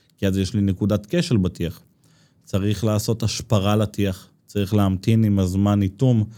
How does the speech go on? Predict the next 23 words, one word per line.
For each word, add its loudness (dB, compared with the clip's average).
זאת -14
אומרת, -2
יש -6
לנו -2
באמת 2
הרבה 0
מאוד 0
שלבים -2
שלרוב, 0
אה, -4
קבלן 2
שהוא 2
לא 4
בעל 2
מקצוע, -2
הוא 0
לא 2
יודע, 2
הוא 0
מבחינתו -2
מגיע, 2
אה, -2
<clears throat> 4